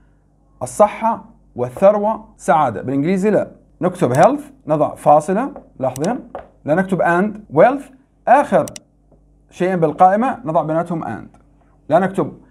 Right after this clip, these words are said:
health and wealth and happiness، لا، health فاصلة wealth and happiness. What do you think is the most important thing in life? Health, wealth and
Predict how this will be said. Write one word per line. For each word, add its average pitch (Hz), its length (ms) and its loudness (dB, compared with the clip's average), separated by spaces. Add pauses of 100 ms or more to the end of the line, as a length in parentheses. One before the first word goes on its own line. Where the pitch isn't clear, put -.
(200)
health 160 300 2 (380)
and 131 520 -4
wealth 156 340 0 (360)
and 143 340 -8
happiness، 160 420 -4 (320)
لا، 139 340 0 (420)
health 208 300 4 (380)
فاصلة 143 480 -4 (160)
wealth 156 340 0 (340)
and 139 400 -6
happiness. 110 380 -10 (440)
What 175 180 2
do 180 80 2
you 165 80 2
think 160 460 -6 (200)
is 127 160 -6
the 139 120 0
most 151 420 -4
important 123 680 -2 (200)
thing 139 260 -6
in 131 160 -4
life? 233 380 0 (220)
Health, 185 400 0 (640)
wealth 160 560 -2 (460)
and 139 420 -6